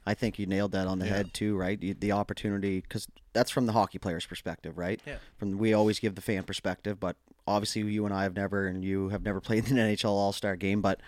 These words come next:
Speaker 2: Any All-Star game.
Speaker 1: even
Speaker 2: Actually, one
Speaker 1: just,
Speaker 2: game, one.
Speaker 1: uh, just for example, this is not in comparison at all, but you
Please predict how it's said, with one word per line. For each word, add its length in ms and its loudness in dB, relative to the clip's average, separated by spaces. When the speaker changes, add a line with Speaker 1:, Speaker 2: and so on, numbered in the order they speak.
Speaker 2:
Any 180 0
All-Star 360 -4
game. 100 0
Speaker 1:
even 180 10
Speaker 2:
Actually, 120 8
one 80 2
Speaker 1:
just, 380 8
Speaker 2:
game, 120 6
one. 80 10
Speaker 1:
uh, 380 8
just 360 -4
for 140 0
example, 440 2
this 200 0
is 140 -4
not 300 2
in 180 -2
comparison 440 0
at 80 -2
all, 200 6
but 120 2
you 220 0